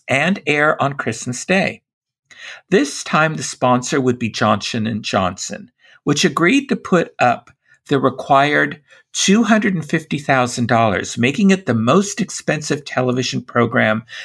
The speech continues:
to be produced up to this time. The studio would receive one hundred and fifty thousand dollars, and the remaining funds would be used to buy time on the network and for publicity. The contract was signed.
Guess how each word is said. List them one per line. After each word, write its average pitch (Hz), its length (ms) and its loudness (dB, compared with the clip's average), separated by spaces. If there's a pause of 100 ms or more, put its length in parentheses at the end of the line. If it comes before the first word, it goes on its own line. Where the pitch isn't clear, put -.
(140)
to - 80 2
be 117 200 4
produced 120 560 0 (120)
up - 280 0
to - 160 -6
this 98 260 -4
time. 101 540 -2 (960)
The 160 80 2
studio 190 440 2
would 180 180 2
receive 156 460 0
one 143 200 2
hundred 170 280 -2
and 160 100 -4
fifty 185 320 0
thousand 160 460 0
dollars, 127 420 2
and 117 160 -4
the 113 60 -2
remaining 175 460 4
funds 117 400 2
would 120 100 -2
be 117 100 -2
used 107 300 0
to - 60 -8
buy 98 220 -2
time 113 420 -2
on 147 120 0
the 135 60 0
network 117 580 0 (360)
and 135 160 -2
for 104 260 0
publicity. 107 800 -2 (640)
The - 60 -6
contract 135 600 0
was 170 140 -2
signed. 135 560 0